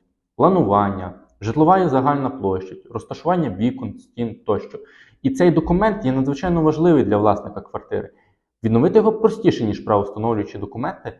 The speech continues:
і це робиться в декілька кроків. Потрібно замовити послугу, е, відновлення технічного паспорта в бюро технічної інвентаризації, оплатити цю послугу і також забезпечити працівникам бюро доступ до вашої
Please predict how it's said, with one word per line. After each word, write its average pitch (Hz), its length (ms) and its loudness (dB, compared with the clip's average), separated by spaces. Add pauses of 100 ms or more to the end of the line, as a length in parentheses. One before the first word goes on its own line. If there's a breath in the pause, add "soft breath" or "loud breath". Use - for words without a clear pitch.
(160)
і - 40 -20
це - 160 0
робиться 156 420 2
в 101 120 0
декілька 135 380 -2
кроків. - 460 -4 (300)
Потрібно 190 360 2
замовити 156 440 0
послугу, - 720 -2 (240)
е, 113 260 4
відновлення 104 480 0
технічного 98 480 -10
паспорта - 420 -4
в 92 120 -12
бюро 120 480 -2
технічної 131 640 -10
інвентаризації, 131 840 0 (300 soft breath)
оплатити 143 480 2
цю - 160 -14
послугу 151 580 -8 (220 soft breath)
і 131 60 -12
також 147 300 0
забезпечити 127 840 -2
працівникам 117 760 -2
бюро 165 260 0
доступ 117 520 -4
до - 60 -8
вашої 123 600 -4